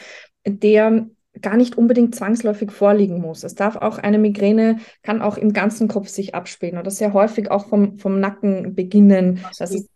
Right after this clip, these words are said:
Speaker 1: oft der Grund, warum es dann oft fehldiagnostiziert wird als ein,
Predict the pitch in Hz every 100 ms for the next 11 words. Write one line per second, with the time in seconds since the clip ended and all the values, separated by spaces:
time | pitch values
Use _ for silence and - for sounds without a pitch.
0 | _ 180 - 202 202 226 233 185 202 208
1 | 202 190 190 - 202 208 196 185 180 180
2 | 175 - 202 196 170 180 180 165 170 180
3 | 180 175 160 165